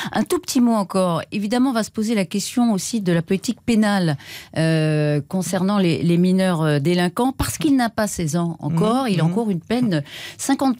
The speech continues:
Speaker 1: pour cent, enfin deux fois moins importante,
Speaker 2: Mmh.
Speaker 1: pardon,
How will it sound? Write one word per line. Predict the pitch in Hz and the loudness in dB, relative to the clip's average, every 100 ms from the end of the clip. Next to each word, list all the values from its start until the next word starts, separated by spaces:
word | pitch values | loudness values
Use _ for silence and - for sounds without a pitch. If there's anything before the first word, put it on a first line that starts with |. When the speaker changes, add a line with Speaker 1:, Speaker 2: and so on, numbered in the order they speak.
| - | -6
Speaker 1:
pour | 233 - | -8 -4
cent, | - 269 | -2 0
enfin | 175 | 0
deux | 147 262 | 0 0
fois | 285 262 226 | -2 -2 2
moins | 240 247 | 2 2
importante, | 185 170 - 196 156 | 0 -2 -4 -2 0
Speaker 2:
Mmh. | 160 | 0
Speaker 1:
pardon, | 143 147 | 0 0